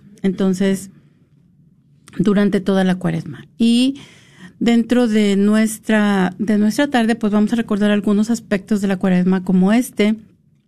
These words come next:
y también, ah, los vamos a invitar a que nos llamen, ¿verdad? Porque es bien importante para nosotros que ustedes no le muevan a ese botón, pero también que se queden ahí, no solamente que dejen la radio prendida, pero que se queden con nosotros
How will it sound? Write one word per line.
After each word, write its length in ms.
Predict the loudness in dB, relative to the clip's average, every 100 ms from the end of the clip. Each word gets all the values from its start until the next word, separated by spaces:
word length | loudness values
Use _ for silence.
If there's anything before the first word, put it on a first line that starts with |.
| _ _ _ _ _ _ _ _
y 140 | -2 0
también, 500 | 2 2 2 2 0 -6 -20 -20 -20 -12 -4
ah, 220 | 0 0
los 180 | 0 2
vamos 260 | 2 2 2
a 40 |
invitar 300 | 0 0 -2
a 60 | 0
que 100 | 0
nos 200 | 0 0
llamen, 420 | 2 2 -2 -10 _
¿verdad? 200 | -4 -4
Porque 240 | -4 -8 -4
es 80 | -2
bien 220 | 0 0
importante 460 | 0 -2 -4 -4
para 200 | -4 -2
nosotros 540 | 0 0 -2 -2 -4 -4 -20 -20 -20 -8
que 120 | -2
ustedes 480 | 0 0 0 0 0
no 380 | 0 2 2 2
le 100 | 2
muevan 320 | 2 2 2
a 60 | 2
ese 100 | 0
botón, 460 | -2 0 0 0 -2 -2
pero 220 | -2 0
también 420 | 0 2 2 0
que 140 | 0
se 160 | -2 -2
queden 340 | 0 2 2
ahí, 160 | 2 0
no 100 | 0
solamente 440 | 0 0 0 -2
que 80 | -2
dejen 220 | -2 0
la 100 | 0
radio 280 | 2 0 0
prendida, 440 | 0 0 2 0 -2 -14 -20 -20 -20 _ -2
pero 240 | 0 0
que 120 | 0
se 160 | -2 0
queden 340 | 0 2 2
con 180 | 2 0
nosotros 760 | 0 0 -2 -2 -2 -2 -4